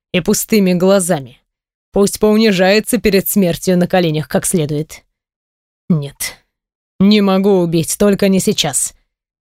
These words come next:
Ребёнок. В ней мой ребёнок. Я должен его забрать.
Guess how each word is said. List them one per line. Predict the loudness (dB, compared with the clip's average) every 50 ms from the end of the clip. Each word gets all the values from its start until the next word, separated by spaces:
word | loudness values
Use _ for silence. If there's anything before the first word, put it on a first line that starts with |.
| _ -4
Ребёнок. | -2 0 0 0 0 0 0 0 -2 -2 -6 -12 _ -18 -18 -18 -18 _ _ _ _ _ _ _ _ _ _ _ _
В | -2 0 2
ней | 4 4 4 4 4 2
мой | 2 2 2 2 2
ребёнок. | 2 2 2 0 0 0 0 -2 -4 -8 -12 -16 -20 -20 _ _ _ _ _ _ _
Я | 0 2 2
должен | 4 2 2 2 2 2
его | 2 2 2 2 2
забрать. | 2 2 2 0 -2 -2 -4 -10 -12 -14 -16